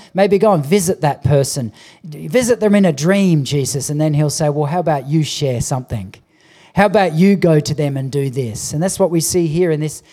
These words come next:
passage. Elisha says, "Take my staff and place it on the boy." A very practical thing. Don't,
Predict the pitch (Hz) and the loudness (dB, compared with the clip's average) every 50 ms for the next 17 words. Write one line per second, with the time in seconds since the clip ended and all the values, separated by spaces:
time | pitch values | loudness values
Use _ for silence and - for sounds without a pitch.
0 | - - _ _ - - 175 185 175 - 180 156 - - 147 147 147 156 170 - | -20 -20 _ _ -4 0 0 0 0 -2 -4 -6 -6 -6 -4 -4 -2 -2 -2 -2
1 | - - 156 147 - 170 160 156 143 - - _ _ _ _ _ _ _ _ - | -2 -6 -8 -6 -4 -2 -2 0 -2 -4 -10 _ _ _ _ _ _ _ _ -6
2 | - 185 202 196 196 185 175 170 165 - - 208 196 196 185 165 139 - - _ | 0 0 0 0 0 0 0 0 -2 -2 -4 -4 0 0 0 0 0 -4 -8 _
3 | _ - 160 151 143 - - 175 170 165 - 180 160 160 151 156 147 131 139 156 | _ -4 -4 -4 -2 -2 -2 0 0 0 -2 -4 -2 -2 -2 -2 -2 -2 0 0
4 | 151 135 110 - - _ _ - 165 165 151 123 127 185 185 196 202 202 202 196 | 0 0 -2 -4 -12 _ _ 0 2 2 2 2 2 4 4 6 6 4 4 2
5 | 196 - - 180 170 165 - - 160 - 160 156 139 - 170 160 139 117 - - | 0 -2 0 0 0 -2 -4 -8 -4 -2 -2 -2 0 0 0 0 0 -2 -6 -14
6 | - - - _ _ - 135 127 196 214 233 247 233 233 | -20 -20 -20 _ _ -12 -2 2 2 2 2 0 -2 -4